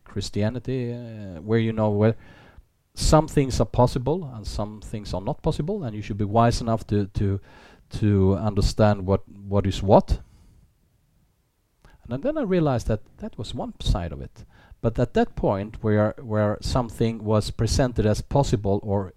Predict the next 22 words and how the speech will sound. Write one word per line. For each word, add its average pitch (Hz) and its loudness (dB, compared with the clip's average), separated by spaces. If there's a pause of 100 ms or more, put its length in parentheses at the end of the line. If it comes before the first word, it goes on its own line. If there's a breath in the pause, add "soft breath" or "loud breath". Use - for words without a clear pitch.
impossible, 170 -2 (1000 soft breath)
on 110 -10
the - -4
other 208 6
side 98 8
of 85 -6
it, - -2 (360 soft breath)
I 110 -2
could - -4
also 143 0
get 110 4
to 113 -6
choose. - -2 (640)
It - -8
was 127 0
more 143 2
like, 127 2
uh, 113 2 (580 loud breath)
um, 90 -10 (680)
something 123 -2
I 113 6
could 113 0